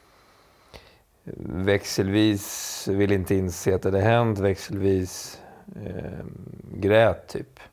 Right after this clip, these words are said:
Och hela tiden så ville jag typ skriva någonting. Jag ville,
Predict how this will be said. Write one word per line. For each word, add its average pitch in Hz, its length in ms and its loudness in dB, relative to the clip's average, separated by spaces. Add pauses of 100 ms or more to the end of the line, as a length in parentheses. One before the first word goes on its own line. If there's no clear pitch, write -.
(680)
Och 95 420 0
hela 101 280 0
tiden 101 380 0
så 92 400 -6
ville 95 460 -2
jag 98 140 0
typ - 280 -10
skriva 101 400 -4
någonting. - 420 -4
Jag - 80 -4
ville, 95 420 0